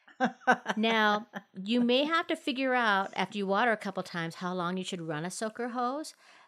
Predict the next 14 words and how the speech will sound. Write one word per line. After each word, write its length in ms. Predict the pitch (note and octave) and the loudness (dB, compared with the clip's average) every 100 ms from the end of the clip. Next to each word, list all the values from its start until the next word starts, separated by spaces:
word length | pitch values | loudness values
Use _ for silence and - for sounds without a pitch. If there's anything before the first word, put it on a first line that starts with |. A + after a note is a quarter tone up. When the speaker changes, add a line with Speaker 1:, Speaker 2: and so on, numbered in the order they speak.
| - | -2
Speaker 2:
but 120 | F#3 | -2
you 120 | A3 | 0
should 180 | A3 G3 | -2 -4
run 320 | F#3+ G#3 A3 | 0 2 2
it 140 | C4+ | 0
until 320 | G3 G3+ - G3 | -4 -8 -6 -2
the 220 | F3 E3 | -2 -4
soil 440 | - - G#3+ A3+ C4 | -10 -4 0 0 -2
is 120 | A3 | -6
damp 380 | F#3+ F3 F3 - _ _ _ | -4 -4 -4 -12 _ _ _
from 160 | D3+ F3+ | -10 -10
six 520 | - - C#4+ D#4+ - | -14 -8 -8 -8 -12
to 120 | - | -10
twelve 540 | F#3 - F#3+ F#3+ G#3 | -12 -6 -4 0 -2